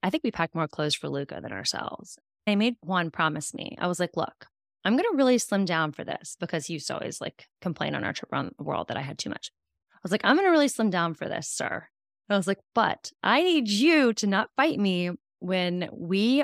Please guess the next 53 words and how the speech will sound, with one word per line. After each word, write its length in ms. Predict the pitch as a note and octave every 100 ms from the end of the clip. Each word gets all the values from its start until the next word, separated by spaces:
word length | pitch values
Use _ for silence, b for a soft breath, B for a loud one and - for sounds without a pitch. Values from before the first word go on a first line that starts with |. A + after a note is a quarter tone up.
| -
are 400 | F#3 E3+ E3+ E3+
standing 340 | - F#3+ G#3
on 60 | A3+
a 60 | G#3
corner 400 | A3 G#3 F3 E3
and 180 | E3+ D#3+
I 120 | A#3
see 220 | - C#4
a 40 |
cool 200 | A3+ A#3
place 240 | G3 G3+ G3
that's 180 | E3+ -
selling 240 | E3 D#3+
clothes, 400 | D3+ F3 E3 D#3
like, 160 | D#3 -
I'm 120 | A3
going 240 | G3 F3+ E3
in." 260 | - - -
You 60 |
know, 100 | A3
and 120 | A#3
I 60 | C#4+
didn't 180 | E4 A#3+
love 180 | F3+ F#3
anything 260 | G3+ F3
I 80 | D#3
had 180 | D#3 E3
at 60 | D#3
the 60 |
moment 220 | E3+ F3+
anyways, 280 | G3+ A3 F#3+
'cause 160 | - D#3+
it 80 | -
was 120 | D#3+
covid 380 | - G#3 F#3+ G3
and 100 | F#3
I 40 | D#3
hadn't, 220 | F#3+ E3
like, 160 | D#3+ D#3+
refreshed 320 | - F3+ -
my 100 | E3
wardrobe 320 | E3 E3 D#3+
in 100 | E3+
forever. 360 | - D#3 D#3+ D#3+
So 140 | E3
I 40 |
didn't 240 | E3 G#3+ -
feel 80 | D#3+
like 100 | D#3
I 40 |
was 160 | D3 C#3+
so 140 | D3
attached, 560 | D#3 - G3 A#3 -